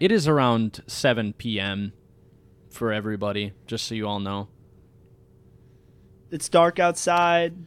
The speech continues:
Speaker 2: It's
Speaker 1: Yeah.
Speaker 2: snowing.
Speaker 1: Um, you can see the snow, yeah.
Speaker 2: Quiet blanket
Speaker 1: But
Speaker 2: of
Speaker 1: it's
Speaker 2: snow.
Speaker 1: It's very pretty, though. It's a very pretty snow, like, a very light snowfall. Of course, the ground's covered in snow already,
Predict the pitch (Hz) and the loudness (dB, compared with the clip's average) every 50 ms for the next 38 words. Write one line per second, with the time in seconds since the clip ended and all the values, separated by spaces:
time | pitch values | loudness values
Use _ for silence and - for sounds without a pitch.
0 | - - - - - - _ - - _ _ _ _ - - - - 185 170 143 | -20 -20 -20 -20 -20 -20 _ -20 -20 _ _ _ _ -20 -14 -8 -4 0 2 2
1 | 107 156 160 165 165 165 165 165 165 160 - 120 117 113 113 117 110 113 123 127 | 4 4 2 2 2 0 0 -2 -4 -4 -4 -2 -2 -2 -2 -4 -6 -8 -8 -6
2 | - 131 117 - - 139 127 107 123 117 - - - 120 110 104 101 104 107 107 | -6 -6 -6 -6 -4 -4 -2 -2 -2 -4 -4 -4 -6 -6 -4 -4 -4 -4 -2 -4
3 | 95 95 98 - - - - 170 165 156 160 160 156 147 143 151 147 151 147 151 | -4 -4 -6 -8 -10 -6 0 2 2 2 2 0 -2 -4 -8 -8 -6 -4 -4 -4
4 | 147 - 165 156 151 143 151 143 - - 147 139 139 143 139 147 147 - - - | -4 -4 -6 -2 0 0 0 0 -2 -6 -6 -4 -4 -6 -8 -10 -14 -18 -20 -20
5 | - - - - - - - - _ - _ _ - - _ - - - 151 - | -20 -20 -20 -20 -20 -20 -20 -20 _ -20 _ _ -20 -20 _ -14 -6 -6 -6 -4
6 | - 131 175 190 214 202 - - - - 139 127 117 117 110 101 104 98 101 101 | 0 2 4 4 4 2 0 -4 -6 -4 -2 -2 0 -2 -2 -2 -4 -4 -6 -6
7 | - 131 117 135 143 143 127 - - - - 117 104 101 104 101 - - 107 101 | -8 -6 -6 -4 -4 -4 -6 -6 -8 -10 -10 -8 -8 -8 -8 -10 -10 -10 -10 -10
8 | 98 98 98 95 95 101 - 107 98 101 104 101 113 110 110 107 101 101 101 101 | -10 -10 -8 -8 -10 -10 -8 -8 -8 -6 -6 -6 -6 -6 -6 -6 -6 -6 -6 -4
9 | 101 98 98 - - - - - - 107 95 95 101 - - 117 110 110 113 110 | -4 -4 -6 -6 -10 -12 -12 -8 -6 -6 -6 -6 -8 -6 -4 -2 -2 -2 -2 -4
10 | - _ _ _ - _ _ - - _ _ _ _ _ _ _ - _ _ _ | -8 _ _ _ -20 _ _ -20 -20 _ _ _ _ _ _ _ -20 _ _ _
11 | _ _ _ _ _ _ - _ _ - _ _ _ _ _ - - _ - - | _ _ _ _ _ _ -20 _ _ -20 _ _ _ _ _ -20 -20 _ 0 2
12 | 165 139 - 151 117 123 123 117 110 107 - - 113 101 107 101 98 98 - - | 2 2 2 0 0 0 0 0 0 -2 -4 -6 -6 -6 -6 -8 -8 -10 -10 -10
13 | 110 101 95 95 92 87 95 87 87 87 90 | -10 -8 -8 -10 -10 -10 -10 -12 -12 -12 -16